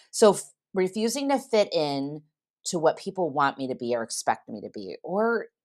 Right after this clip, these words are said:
in other words, like, what p-, what you kind of maybe expect out of yourself, what you think you should be doing, and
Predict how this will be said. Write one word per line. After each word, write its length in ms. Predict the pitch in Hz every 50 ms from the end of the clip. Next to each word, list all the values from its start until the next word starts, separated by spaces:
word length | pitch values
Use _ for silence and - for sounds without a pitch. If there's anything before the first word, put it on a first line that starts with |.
| _ -
in 100 | 180 170
other 240 | - 202 226 285 277
words, 380 | 185 156 131 127 135 131 - -
like, 200 | 147 139 131 -
what 180 | 156 151 - -
p-, 120 | - - _
what 240 | - 175 247 - - -
you 360 | 214 247 254 240 247 226 214 -
kind 280 | - - - 202 202 196
of 140 | 196 170 156
maybe 220 | 165 175 165 170
expect 400 | 156 - - - 180 170 - -
out 100 | 170 151
of 60 | 131
yourself, 680 | 123 117 113 - - - 165 147 151 165 202 220 208 - _ _ - - - -
what 160 | - 170 -
you 80 | 170 151
think 240 | 156 170 160 147 147
you 80 | 147
should 220 | 139 - 147 123 -
be 160 | 151 139 135 -
doing, 600 | - 196 208 208 190 180 160 143 131 120 113 113 _ - - - - _ -
and 380 | 143 151 151 147 147 147 151